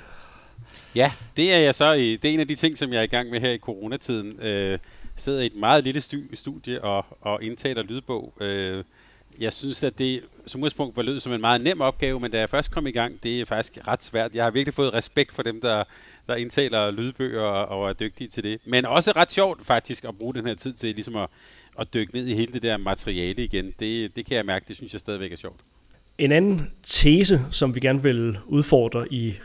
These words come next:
Speaker 2: den her udsendelse, det er det her med, at håndbolden er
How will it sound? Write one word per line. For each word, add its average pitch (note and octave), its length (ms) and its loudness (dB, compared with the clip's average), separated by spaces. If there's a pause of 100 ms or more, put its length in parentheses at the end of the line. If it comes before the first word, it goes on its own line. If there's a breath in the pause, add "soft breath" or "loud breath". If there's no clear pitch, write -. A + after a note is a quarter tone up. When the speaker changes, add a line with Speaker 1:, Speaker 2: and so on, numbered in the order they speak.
Speaker 2:
den B2 120 -2
her B2 220 0
udsendelse, B2+ 420 -4
det C#3+ 100 0
er C#3+ 40 0
det C#3+ 100 2
her C#3+ 100 4
med, C3+ 120 2
at B2+ 80 2
håndbolden C3+ 540 0
er A#2+ 240 -2